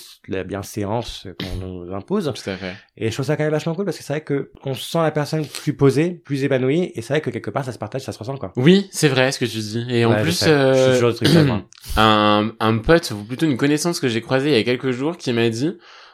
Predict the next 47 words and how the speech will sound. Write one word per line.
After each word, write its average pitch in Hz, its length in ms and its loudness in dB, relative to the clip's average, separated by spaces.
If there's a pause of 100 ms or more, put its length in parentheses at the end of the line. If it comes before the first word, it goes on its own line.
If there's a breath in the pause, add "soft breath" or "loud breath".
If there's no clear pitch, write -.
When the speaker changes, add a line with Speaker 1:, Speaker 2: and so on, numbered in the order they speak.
(340 loud breath)
Speaker 2:
parce 110 140 -10
que 127 60 -4
la 107 80 2
dernière 110 240 0
fois 131 80 -8
qu'on 120 80 -4
s'était 104 260 -4
croisés, 120 240 -2
ça 120 140 -4
remonte 110 260 -4
à 101 40 -2
il 90 40 -2
y 90 40 -4
a 85 400 -8
un 104 180 0
an, 131 160 -2
peut-être. - 480 -6 (260)
Et 123 200 2
en 117 80 0
fait, 170 260 0
euh, 107 680 2 (140)
il 110 140 -6
m'a 104 140 2
vu, 98 420 -6 (260)
et 104 80 -2
il 104 80 -2
m'a 101 120 0
dit, « 117 180 -8
Putain, - 260 -14
c'est - 340 -14
incroyable. 117 760 -6 (400 soft breath)
Ce - 120 -12
que - 120 -10
tu 110 160 -8
dégageais 117 520 -2
avant 117 360 -2
et - 20 -4
ce 110 80 -12
que 104 100 -12
tu - 160 -12
dégages 95 380 -6
maintenant, 107 540 -8
ça 101 220 -10
n'a 92 200 -8
rien 98 340 -6
à 107 120 -4
voir. » 82 360 -12